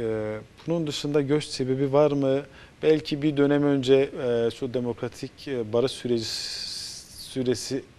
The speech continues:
aşamasından önce, e, terör de sayılabilirdi. Ama görüyorum ki şimdi, e, bunlar, bunlar değil.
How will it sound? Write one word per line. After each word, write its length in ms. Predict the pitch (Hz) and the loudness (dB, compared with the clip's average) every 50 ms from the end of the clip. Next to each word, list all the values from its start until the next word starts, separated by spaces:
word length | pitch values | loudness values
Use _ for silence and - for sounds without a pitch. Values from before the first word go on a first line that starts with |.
| - - - - - - - | -20 -20 -20 -20 -20 -8 -6
aşamasından 640 | 123 120 - - 135 131 117 - - 135 131 127 123 | -4 -2 -2 -2 -2 -2 -2 -2 -2 -2 0 2 2
önce, 400 | 139 143 135 120 127 131 139 139 - - - - - - - - - - | 2 2 4 4 4 4 4 2 -4 -12 -20 -20 -20 -20 -20 -16 -10 -4
e, 160 | 120 113 113 | -4 -4 -4
terör 340 | - - 123 127 143 135 113 | -2 0 6 8 8 8 8
de 80 | 117 | 6
sayılabilirdi. 680 | 107 - 107 101 104 104 95 98 95 92 85 - 101 95 - - - - - - - - - - | 2 2 0 2 2 2 0 0 -2 -2 -4 -8 -12 -14 -14 -16 -16 -18 -20 -20 -20 -20 -6 -4
Ama 180 | 143 147 151 151 | 2 2 4 4
görüyorum 480 | 131 120 127 131 147 160 143 123 107 | 6 8 8 8 10 8 8 6 6
ki 240 | - - - 143 147 - - - - | 0 -2 -2 -4 -4 -4 -10 -14 -8
şimdi, 600 | - - - 139 131 127 120 113 123 127 131 - - - - - - | -6 -4 -2 -2 -2 -2 0 2 2 2 2 0 -4 -12 -20 -14 -10
e, 40 | 127 120 110 107 107 107 107 110 110 113 120 | -8 -4 -4 -2 -2 -2 -2 -4 -6 -6 -4
bunlar, 280 | 117 117 113 117 120 120 - - - - - - - - - - - - - - - - - - - - - - - - - - - - - - - - - | -2 2 4 4 4 4 2 -4 -18 -18 -16 -16 -18 -20 -20 -20 -20 -20 -20 -20 -20 -20 -20 -20 -20 -20 -18 -18 -18 -18 -18 -20 -20 -18 -18 -18 -18 -6 -2
bunlar 340 | - 131 135 135 135 135 123 | 0 4 10 10 10 10 10
değil. 340 | 131 139 156 165 - - | 8 6 6 4 2 -6